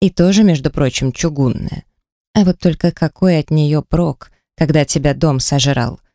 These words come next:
и болтает тебя из стороны в сторону, а ты даже не знаешь, за что держаться. Я уже чертовски хотела уединиться с кустиками, грешным делом даже думая,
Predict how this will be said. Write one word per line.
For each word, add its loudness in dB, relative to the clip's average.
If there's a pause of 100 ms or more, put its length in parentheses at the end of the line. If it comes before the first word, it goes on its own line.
(380)
и 2
болтает 0
тебя 0
из -2
стороны 0
в -6
сторону, 0 (300)
а -6
ты 2
даже 2
не 2
знаешь, 2
за 0
что -2
держаться. -2 (1600)
Я 4
уже 2
чертовски -2
хотела 0
уединиться 2
с -4
кустиками, 2
грешным 0
делом 2
даже 0
думая, 2